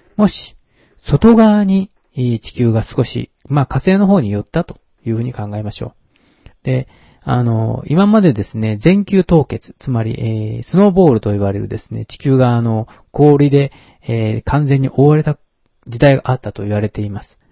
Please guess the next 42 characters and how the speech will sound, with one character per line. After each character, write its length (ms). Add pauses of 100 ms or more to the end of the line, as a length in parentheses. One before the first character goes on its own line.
(360)
で、 180
そ 120
の 80
時 180
と 160
同 140
じ 100
よ 140
う 40
に 80
で 80
す 140
ね、 220 (300)
少 340
し 140
ず 160
れ 80
た 100
だ 120
け 100
で 100
も、 360 (240)
多 140
分、 300 (400)
地 120
球 220
の 140
で 120
す 140
ね、 340 (380)
え 360
ー、 80
気 140
温 100
は 120
急 200
激 200
に 80
変 200
化 120
し 140
て、 360